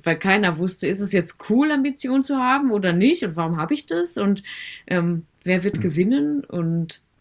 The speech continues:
Speaker 2: Mit der, beim
Speaker 1: was ist
Speaker 2: Finale, äh, da gebe ich dir vollkommen recht. Also das war noch mal wieder so ein,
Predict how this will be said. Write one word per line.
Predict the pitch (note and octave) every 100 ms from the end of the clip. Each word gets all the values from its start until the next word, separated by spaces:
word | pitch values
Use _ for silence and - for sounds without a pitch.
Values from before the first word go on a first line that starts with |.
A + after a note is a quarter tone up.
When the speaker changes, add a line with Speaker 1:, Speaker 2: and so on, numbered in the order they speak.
| _ -
Speaker 2:
Mit | A2
der, | C3
beim | C3+ D3
Speaker 1:
was | D3+
ist | C#3+
Speaker 2:
Finale, | A#2+ C3 E3+ F3 F3+ F3+ - - -
äh, | - -
da | - A2 A2 -
gebe | C3 D3+
ich | D3+
dir | D3
vollkommen | C#3 C3+ C#3+ A2+
recht. | G#2 - - - - - -
Also | B2+ B2
das | B2+
war | C#3+
noch | F3+ E3+
mal | D#3 D3+
wieder | D3 C3
so | B2+
ein, | B2